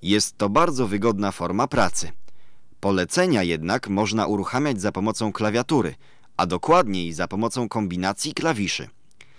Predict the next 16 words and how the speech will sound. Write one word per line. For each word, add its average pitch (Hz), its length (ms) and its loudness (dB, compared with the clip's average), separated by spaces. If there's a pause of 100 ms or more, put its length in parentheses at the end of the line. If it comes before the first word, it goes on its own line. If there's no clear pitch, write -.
(300)
Niekiedy 156 460 2
jest 151 260 0
to 147 100 0
szybsza 143 400 0
droga, 95 400 2
więc 95 240 -2
warto 110 380 0
zapamiętać 98 640 -2
najczęściej 120 640 0
wykorzystywane 87 840 -2
zestawienia 90 580 -2
klawiszy. 95 520 0 (1120)
Spójrz 185 460 2
na 123 160 2
zestaw 113 400 0
minimum, 104 520 0